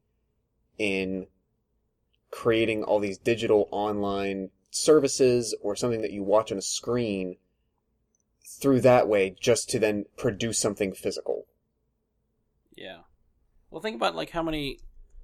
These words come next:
Speaker 2: Netflix exclusive shows have a home video release.
Speaker 1: This is true.
Speaker 2: I know there's some exceptions. Like, I think, like, Orange is the New Black you can find on,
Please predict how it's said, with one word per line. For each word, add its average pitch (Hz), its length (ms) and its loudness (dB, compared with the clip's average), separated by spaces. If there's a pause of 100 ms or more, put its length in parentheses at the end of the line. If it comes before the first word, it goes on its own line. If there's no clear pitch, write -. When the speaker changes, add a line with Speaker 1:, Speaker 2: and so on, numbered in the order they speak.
(400)
Speaker 2:
Netflix 139 580 -6
exclusive 131 460 -12
shows - 680 -4 (280)
have 131 240 -6
a 117 40 -10
home 120 200 -8
video 117 240 -8
release. - 460 -20 (420)
Speaker 1:
This 110 160 -4
is 127 140 -4
true. 104 340 6 (1120)
Speaker 2:
I 143 120 -6
know 165 140 0
there's 175 200 -2
some 175 160 0
exceptions. 131 500 -6
Like, 117 120 -8
I 123 60 -8
think, 131 180 -8
like, 123 180 -6
Orange 131 220 -6
is 120 80 -14
the 123 60 -12
New 123 120 -6
Black 117 300 -6
you - 60 -20
can 110 120 -14
find 113 320 -8
on, 110 200 -10